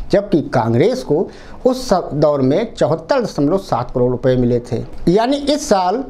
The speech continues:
दोनों पार्टियों के चंदे में अट्ठाईस, अट्ठाईस फीसदी की वृद्धि हुई है। वहीं तृणमूल कांग्रेस को दो हज़ार इक्कीस बाईस के दौरान चंदे के रूप में तिरालीस लाख रुपए मिले, जबकि दिल्ली की आम आदमी सरकार को दो हज़ार इक्कीस बाईस के दौरान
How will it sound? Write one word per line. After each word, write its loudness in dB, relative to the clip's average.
दोनों 2
पार्टियों 2
के 0
चंदे -2
में 2
अट्ठाईस, -4
अट्ठाईस -2
फीसदी 0
की 0
वृद्धि 0
हुई -2
है। -6
वहीं 2
तृणमूल 2
कांग्रेस 0
को 2
दो 0
हज़ार 2
इक्कीस -2
बाईस 0
के 0
दौरान 0
चंदे 0
के 0
रूप 0
में 2
तिरालीस 0
लाख 2
रुपए 0
मिले, -2
जबकि 2
दिल्ली 4
की 0
आम 2
आदमी 0
सरकार 0
को -2
दो 2
हज़ार 2
इक्कीस -2
बाईस 0
के 2
दौरान 0